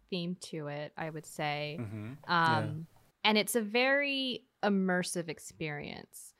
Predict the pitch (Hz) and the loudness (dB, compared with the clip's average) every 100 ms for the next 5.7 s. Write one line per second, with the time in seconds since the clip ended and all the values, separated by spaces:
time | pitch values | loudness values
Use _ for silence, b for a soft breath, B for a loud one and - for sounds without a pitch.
0 | b b - 160 151 143 - - _ _ | b b 0 2 2 -2 -10 -14 _ _
1 | _ _ _ 165 180 190 220 190 - 208 | _ _ _ -6 -2 2 4 2 4 4
2 | 190 196 185 170 165 160 - 180 - 170 | 4 2 4 6 6 6 2 -4 -2 -4
3 | 165 - 196 185 180 160 156 156 175 151 | -4 -4 -4 -2 -2 -2 -2 -2 -2 -2
4 | 151 - 160 151 151 151 156 - 85 - | -2 -8 -6 -4 -4 -4 -4 -2 -4 -8
5 | b b b 147 143 - 175 | b b b -2 -2 -2 -6